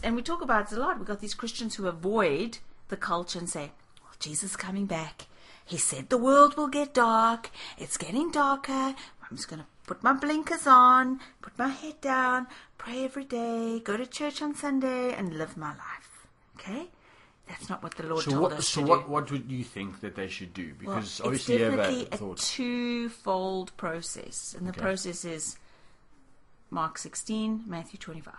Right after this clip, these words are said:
Speaker 1: go,
Speaker 2: Which is?
Speaker 1: and twenty-eight. "Go into all the world, preach the gospel."
Speaker 2: Preach the gospel.
Speaker 1: Preach the gospel. So what is the gospel? What
Speaker 2: Okay.
Speaker 1: is the good news?
Speaker 2: Yeah, what is the good news?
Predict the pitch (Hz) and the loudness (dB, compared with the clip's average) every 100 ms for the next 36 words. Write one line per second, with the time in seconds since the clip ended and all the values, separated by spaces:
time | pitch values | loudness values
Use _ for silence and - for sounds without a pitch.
0 | - - 151 156 113 185 208 190 165 123 | -12 -4 0 0 -2 -2 -2 -2 -2 -6
1 | - 139 170 196 226 233 233 180 165 160 | -4 -4 -2 -4 -4 -2 -2 0 0 -4
2 | 165 - - - - - - - 156 - | -10 -16 -18 -18 -20 -20 -10 -10 -8 -6
3 | 226 208 165 165 - 156 156 - - 156 | -4 -2 -2 -2 -6 -8 -8 -14 -10 -6
4 | - - 104 110 113 - 82 78 85 - | -6 -4 0 0 0 -2 -8 -6 -6 -6
5 | - 180 135 139 - - - - 156 160 | -4 -2 -2 -2 -8 -12 -10 -6 -4 6
6 | 220 302 - 220 214 - 190 151 139 - | 6 6 2 -2 -2 -4 -4 -2 -2 -6
7 | - 175 214 220 220 208 196 156 113 147 | -4 0 2 0 0 0 2 4 4 2
8 | 151 123 101 87 78 76 | 0 -2 -4 -4 -8 -10